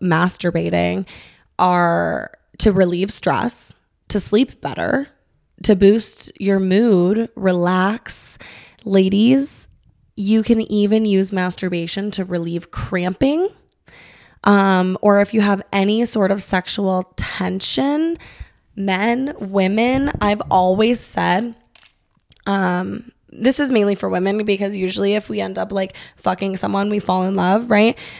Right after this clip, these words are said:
So my, like, as a s-, when I was a single woman, my n-, number one go-to thing is, like, if I didn't wanna have to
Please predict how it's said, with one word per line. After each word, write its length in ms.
So 680
my, 800
like, 180
as 160
a 60
s-, 180
when 180
I 60
was 160
a 60
single 460
woman, 640
my 260
n-, 300
number 360
one 280
go-to 340
thing 240
is, 180
like, 200
if 120
I 120
didn't 160
wanna 140
have 140
to 240